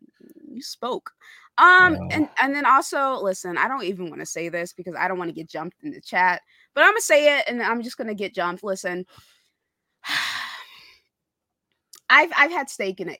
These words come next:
Speaker 1: uh, air fryer as well, so.
Speaker 2: If
Speaker 1: Uh,
Speaker 2: your
Speaker 1: which is
Speaker 2: steak
Speaker 1: pretty
Speaker 2: ain't,
Speaker 1: good.
Speaker 2: if your steak ain't medium rare, you ain't having it done right.
Speaker 1: Here's what, I'm not eating,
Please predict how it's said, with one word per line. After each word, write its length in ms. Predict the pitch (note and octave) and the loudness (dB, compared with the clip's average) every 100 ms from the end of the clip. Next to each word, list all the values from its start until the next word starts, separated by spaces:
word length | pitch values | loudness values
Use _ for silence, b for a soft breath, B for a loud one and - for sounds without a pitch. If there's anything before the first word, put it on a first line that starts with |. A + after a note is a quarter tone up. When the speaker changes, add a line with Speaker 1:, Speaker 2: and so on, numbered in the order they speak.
| - | -10
Speaker 1:
uh, 140 | E3+ C#3 | -10 -10
air 160 | C#3 | -14
fryer 440 | E3 - F2+ - F#3 - | -16 -16 -14 -16 -20 -20
as 120 | E3+ | -18
well, 280 | - E3 E3+ _ | -16 -14 -16 _
so. 300 | - - F3 _ - B - | -20 -18 -18 _ -20 B -2
Speaker 2:
If 120 | E3+ | 4
Speaker 1:
Uh, 60 | C4+ | 6
Speaker 2:
your 120 | A3 | 4
Speaker 1:
which 60 | |
is 60 | A4 | 2
Speaker 2:
steak 180 | C4+ A#3 | 0 0
Speaker 1:
pretty 140 | C#5+ | 0
Speaker 2:
ain't, 180 | A3 - | 0 0
Speaker 1:
good. 60 | F3 _ _ | -4 _ _
Speaker 2:
if 160 | D#3+ | -4
your 140 | C#3+ C4 | -2 -2
steak 380 | - A#3 A3 G#3 | -2 -4 -2 -2
ain't 180 | G3 E3 | -2 -2
medium 440 | F#3+ F#3 F3 E3+ | -2 0 -2 0
rare, 240 | E3+ E3+ D3 | 0 2 2
you 220 | C#3+ D#3+ | 0 0
ain't 160 | D3+ | 0
having 320 | D#3 D3+ C3 B2 | 0 0 -2 -6
it 140 | B2 | -6
done 260 | C3+ C3 A2+ | -4 -4 -2
right. 380 | G#2 F#2+ F2+ - - | -4 -4 -6 -10 -18
Speaker 1:
Here's 220 | C4+ G#4 | -8 -8
what, 120 | - D#4+ | 2 2
I'm 140 | C4+ A#4+ | 4 0
not 80 | G4+ | -2
eating, 280 | C#4 D4+ | -2 -6